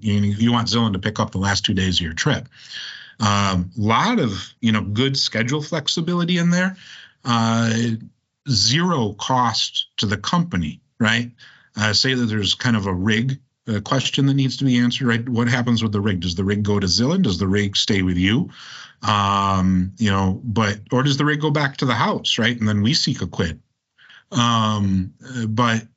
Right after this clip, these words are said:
as long as the, the rig stays either with you or Zilland, you might want Zilland to have that rig so that, uh, it incentivizes him to pick up those two days off you, 'cause that's what you need is those two days off, right? Um,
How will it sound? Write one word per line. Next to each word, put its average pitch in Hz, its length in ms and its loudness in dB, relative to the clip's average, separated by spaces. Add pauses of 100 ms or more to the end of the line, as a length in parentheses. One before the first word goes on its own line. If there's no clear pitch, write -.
(200)
as 123 360 -2
long 139 220 2
as 131 120 0
the, 110 160 -4 (140)
the 117 260 -2
rig 127 300 0
stays 117 340 2
either 113 160 2
with 107 140 2
you 110 140 4
or 104 60 2
Zilland, 117 260 2
you 139 100 4
might 139 200 2
want 107 260 0
Zilland 127 340 2
to - 60 -2
have 147 260 0
that 98 180 0
rig 95 360 0 (460)
so 110 300 2
that, 101 380 0
uh, 104 260 0
it 110 160 0
incentivizes 101 960 0
him 98 180 2
to 90 100 -2
pick 110 200 -2
up 127 160 0
those 95 200 -2
two 120 180 0
days 104 240 2
off 92 220 -2
you, 95 100 0
'cause 95 80 -2
that's 98 200 0
what 101 120 -2 (140)
you 104 220 2
need 95 300 0
is 92 140 -2
those 95 160 -4
two 113 120 0
days 90 200 -2
off, 110 360 -2
right? 104 200 -2 (580)
Um, 107 480 0